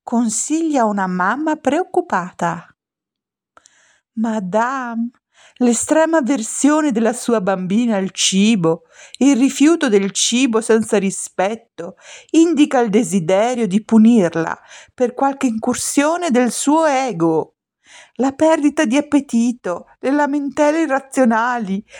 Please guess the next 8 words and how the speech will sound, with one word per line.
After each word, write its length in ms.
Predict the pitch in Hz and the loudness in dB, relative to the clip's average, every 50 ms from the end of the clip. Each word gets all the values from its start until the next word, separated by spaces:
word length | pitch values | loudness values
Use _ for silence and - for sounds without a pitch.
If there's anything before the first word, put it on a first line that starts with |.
| - _ | -10 _
la 140 | 277 320 320 | -2 -2 -2
paura 420 | 330 - 359 349 339 349 349 359 | 0 0 0 0 0 0 0 -2
improvvisa 1040 | 349 320 311 - - 349 349 233 214 202 240 277 294 302 294 240 214 208 214 240 _ _ _ _ _ _ | -2 -4 -4 -4 -2 -2 -2 -2 -2 0 0 2 2 0 0 0 -2 -4 -4 -6 _ _ _ _ _ _
evidenziano 1080 | - 359 370 349 339 330 349 349 339 349 349 359 - - 339 302 294 277 262 - _ _ _ | -10 -10 0 0 2 2 4 2 2 2 0 -4 -4 -2 0 0 2 0 0 -4 _ _ _
profondi 520 | - - 370 359 - 359 370 349 339 302 311 | -4 -4 -4 -2 0 0 0 0 2 0 0
sentimenti 760 | 302 - 320 311 277 - 277 277 311 294 349 349 349 - 302 | 2 2 0 0 2 0 2 2 2 0 0 -4 -4 -4 -2
di 160 | 320 269 254 | 0 0 0
aggressività. 1000 | 214 190 202 226 254 240 - - 247 233 294 285 _ - 190 160 160 160 - | 0 0 0 -2 -2 -2 -4 -6 -4 -6 -6 -6 _ -6 -6 -4 -6 -10 -18